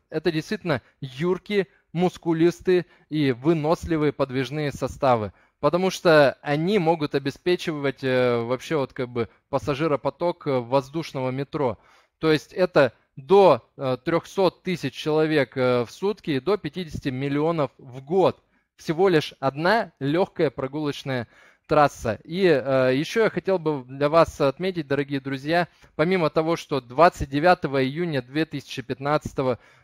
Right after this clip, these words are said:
э, началось, э, формирование, э, вообще вот как бы начало строительства, был получен,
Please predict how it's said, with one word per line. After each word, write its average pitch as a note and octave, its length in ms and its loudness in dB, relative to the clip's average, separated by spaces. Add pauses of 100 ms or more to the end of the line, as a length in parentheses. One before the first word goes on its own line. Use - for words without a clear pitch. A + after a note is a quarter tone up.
э, A#2+ 240 -4
началось, D3+ 600 -2
э, C3 340 2
формирование, C#3 800 0 (360)
э, A#2 800 -2
вообще C#3+ 320 -2
вот C3 180 0
как B2 140 -6
бы A#2 360 -4 (240)
начало C#3 560 4
строительства, D#3 680 -4
был C#3+ 240 -6
получен, C3+ 560 -8